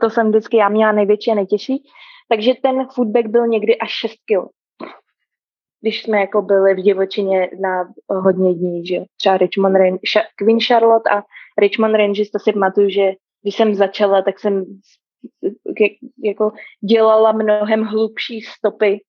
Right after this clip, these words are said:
<laughs> při chůzi, <laughs> protože jsem měla strašně těžký baťoch.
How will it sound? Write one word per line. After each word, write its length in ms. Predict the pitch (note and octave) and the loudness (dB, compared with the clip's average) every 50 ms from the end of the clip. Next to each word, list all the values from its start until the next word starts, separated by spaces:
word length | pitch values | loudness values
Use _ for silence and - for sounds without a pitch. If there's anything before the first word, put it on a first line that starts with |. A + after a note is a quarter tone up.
| _ _ - | _ _ -8
<laughs> 840 | - - - - F#5 - B3+ - - - - G4 F#4+ G3 G3+ - - | -6 -4 -2 -2 0 0 0 2 2 2 0 0 -2 -2 -4 -4 -6
při 160 | G#3 - A3+ | -6 -2 -2
chůzi, 380 | A3 - A#3+ A#3 A3+ G#3+ B3 C#4 | -2 0 0 2 2 2 2 2
<laughs> 400 | - D4 - - C#4 - D4+ B3 C4+ - | 0 0 -2 -4 -2 -2 -2 -2 0 0
protože 340 | C4+ - - A#3 A3 A#3 G#3 | -2 0 0 0 0 0 0
jsem 200 | - A3 A#3+ A3+ | 0 0 0 0
měla 160 | - A#3 A#3+ | 0 -2 -4
strašně 400 | - - - C4 A#3+ - - B3 - | -4 -2 -2 -2 0 0 -2 -2 -2
těžký 420 | - - A3+ - - - B3+ A3 | 0 -2 -2 -2 -2 -2 0 0
baťoch. 500 | G3 G3 G3 - - _ - - - - | 2 2 0 -2 -2 _ -4 -4 -4 -6